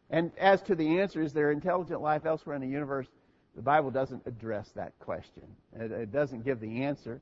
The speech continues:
I could give you my think-sos, but it wouldn't matter. I don't think the Bible addresses that question, doesn't have to. But the fact of the matter is, we need to honor the intelligence in the universe that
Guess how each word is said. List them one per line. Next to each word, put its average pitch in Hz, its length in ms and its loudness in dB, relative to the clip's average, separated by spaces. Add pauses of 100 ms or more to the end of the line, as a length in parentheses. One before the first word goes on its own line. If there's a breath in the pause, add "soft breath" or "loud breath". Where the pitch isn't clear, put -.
I 139 140 0
could 117 180 -10
give 147 140 0
you 123 80 -4
my 120 160 -2
think-sos, 123 480 -2
but 117 100 -4
it 117 60 -4
wouldn't 127 260 -2
matter. 117 400 0
I 135 100 4
don't 165 140 -2
think 143 140 -4
the 110 80 -12
Bible 110 340 0
addresses 113 460 -4
that 101 240 -8
question, 143 280 -4
doesn't 113 220 -8
have 143 240 -4 (140)
to. 90 180 -12 (1080 soft breath)
But 139 200 4
the 131 80 -2
fact 180 320 6
of - 40 -18
the 139 80 0
matter 135 280 2
is, 120 200 0 (440 soft breath)
we 143 160 2
need 156 200 0
to - 160 0
honor 160 320 0
the 123 200 -6
intelligence 135 800 -6
in 127 100 -6
the 123 80 -6
universe 127 500 -4
that 127 200 -4